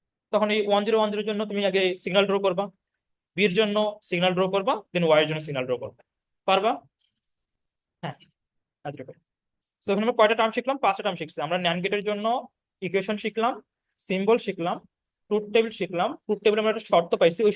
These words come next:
শর্তটা ইউজ করে আমরা সিগন্যাল ডিজাইন করি, then ওই ট্রুথ টেবিল থেকে আমরা সার্কিটও ডিজাইন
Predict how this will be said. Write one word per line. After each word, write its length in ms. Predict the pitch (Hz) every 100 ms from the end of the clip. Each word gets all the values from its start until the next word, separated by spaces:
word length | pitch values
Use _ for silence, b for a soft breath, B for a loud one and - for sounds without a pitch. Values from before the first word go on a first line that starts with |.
| -
শর্তটা 380 | 208 - 262 254
ইউজ 120 | 208 220
করে 100 | 233 220
আমরা 140 | 214 202
সিগন্যাল 220 | 175 185 160
ডিজাইন 200 | 147 147
করি, 140 | 131 226 - _ B B -
then 140 | 175 180
ওই 60 | 196 208
ট্রুথ 160 | 220 208
টেবিল 160 | 226 226
থেকে 140 | 233 226
আমরা 140 | 240
সার্কিটও 280 | 180 156 185 151
ডিজাইন 180 | 135